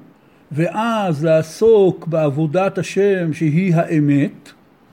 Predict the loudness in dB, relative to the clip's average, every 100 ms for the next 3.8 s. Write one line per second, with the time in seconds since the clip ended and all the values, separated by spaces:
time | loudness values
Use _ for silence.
0 | _ _ _ -20 -4 0 0 0 4 4
1 | 4 0 -2 0 0 2 0 0 -2 -2
2 | 0 -2 -2 -2 -2 -2 -2 -2 -2 -2
3 | -4 -8 -4 -2 -2 -4 -14 -20